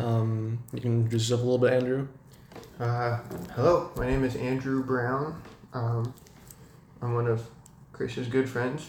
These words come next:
Speaker 2: from Saint Louis. Chris is one of my good friends in Saint Louis. Uh, yeah, we've been going to wash U for about a year. Chris is from Miami. <laughs> Um,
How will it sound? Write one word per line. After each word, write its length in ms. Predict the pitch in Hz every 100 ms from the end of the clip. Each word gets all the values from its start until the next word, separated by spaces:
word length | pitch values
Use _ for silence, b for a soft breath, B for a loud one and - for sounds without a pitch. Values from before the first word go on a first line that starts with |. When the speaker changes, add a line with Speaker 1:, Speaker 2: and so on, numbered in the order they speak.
| -
Speaker 2:
from 200 | - 127
Saint 220 | - -
Louis. 260 | 127 147 -
Chris 180 | - 120
is 100 | 117
one 120 | 117
of 60 | 107
my 140 | 123
good 220 | 117 104
friends 320 | - 113 117 - B B B B B
in 100 | 117
Saint 240 | 113 117 113
Louis. 220 | 120 117 - -
Uh, 300 | - 104 107 107 113 - - - b b b b - 117
yeah, 220 | 110 101 -
we've 300 | 113 107 -
been 420 | 110 113 113 113 - - - - - - - B B B B B B B B -
going 200 | 143 143
to 80 | 139
wash 280 | 131 127 143
U 120 | 156
for 160 | - 127
about 220 | 139 147
a 60 |
year. 320 | 143 147 160 - B B B B B - -
Chris 280 | - 127 131
is 100 | 131
from 400 | 127 127 117 113 - b b b -
Miami. 460 | 120 117 123 131 120
<laughs> 20 | 117 - B B B B B B B - - - - - B B - - - - - - - -
Um, 420 | 117 117 110 113